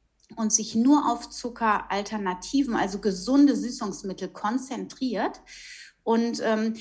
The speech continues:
und klar, wenn man das dann geübt hat, dann kann man auch mal, und das ist so das, was ich einmal im Jahr auch durchführe, so einen kompletten Zuckerdetox machen, wo man sogar die Früchte und die Trockenfrüchte mal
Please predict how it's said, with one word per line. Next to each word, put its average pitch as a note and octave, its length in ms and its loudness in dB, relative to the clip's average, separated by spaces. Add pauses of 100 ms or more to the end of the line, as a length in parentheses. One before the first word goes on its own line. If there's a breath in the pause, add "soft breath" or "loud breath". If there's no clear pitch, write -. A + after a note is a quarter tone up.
(340 loud breath)
und A3+ 320 0
klar, C#4+ 400 2
wenn G#3 140 2
man A#3+ 340 2
das A#3 280 -2
dann A#3 220 0
geübt A#3 400 0
hat, C4 140 -4
dann A3 160 -4
kann C4+ 220 0
man D#4 220 6
auch F#3 220 -4
mal, G#3 220 -2
und G#3 140 -6
das A#3 180 -2
ist A#3+ 140 -8
so A#3 80 -4
das, A3+ 260 -4
was G#3+ 160 -2
ich A3+ 180 -4
einmal A3+ 380 2
im G3 160 -4
Jahr G3+ 440 2
auch C#4+ 260 0
durchführe, A#3 640 -4
so A3 120 -8
einen G3+ 120 -4
kompletten C4 640 -2
Zuckerdetox - 1080 -2
machen, G#3+ 440 4
wo A#3+ 80 0
man A3+ 260 0
sogar C#4 340 2
die G#3+ 140 -10
Früchte E4 580 -2
und A3+ 120 -2
die A3+ 120 -10
Trockenfrüchte G#3 840 -4
mal F#3+ 240 4